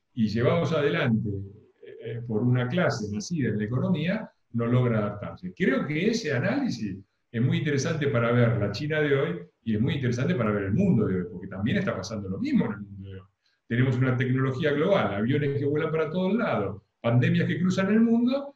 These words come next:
y la Organización Mundial de la Salud son cuatro payasos que no tienen la menor idea de cómo parar la cosa, ¿no? Ahí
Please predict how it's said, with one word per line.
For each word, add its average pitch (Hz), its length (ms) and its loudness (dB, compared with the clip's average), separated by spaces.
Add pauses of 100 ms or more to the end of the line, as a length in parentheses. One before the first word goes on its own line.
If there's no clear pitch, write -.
(160)
y 127 60 -2
la 123 100 6
Organización 123 520 6
Mundial 135 240 2
de 139 100 4
la 135 80 4
Salud 285 240 2
son 110 280 -2
cuatro 107 280 -4
payasos 110 400 -2
que 98 100 -6
no 92 120 -4
tienen 101 280 -6
la 98 120 -10
menor 107 260 -6
idea 180 220 0 (400)
de 104 120 -6
cómo 107 220 -2
parar 101 240 -2
la 98 120 -4
cosa, 101 460 0
¿no? 123 240 -8
Ahí 165 360 -4